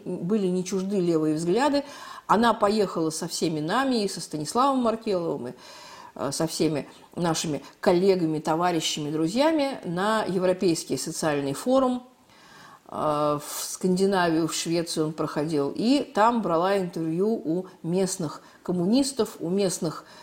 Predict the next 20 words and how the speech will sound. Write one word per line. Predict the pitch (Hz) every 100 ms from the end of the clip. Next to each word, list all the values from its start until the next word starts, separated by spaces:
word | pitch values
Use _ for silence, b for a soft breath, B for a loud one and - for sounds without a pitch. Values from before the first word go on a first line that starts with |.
| B B
а, | - 147
активистов | 151 - 208 190 - 175
профсоюзов, | - 180 175 202 190 269 294 254 240 -
у | -
местных | 180 214 196 196 175 -
бездомных, | - 160 240 196 226 262 240 220 202 - B B B B B -
а, | 147 -
у | 202
бомжей, | 233 240 214 254 240 220
у | 226
нищих. | 247 269 254 - 202 -
То | 208
есть | 214 -
для | 208
нее | 233 339
не | 349 285
было | 262 247
никаких | 233 226 202 254
социальных | - 180 220 202 190 185
границ. | 180 170 160 135 -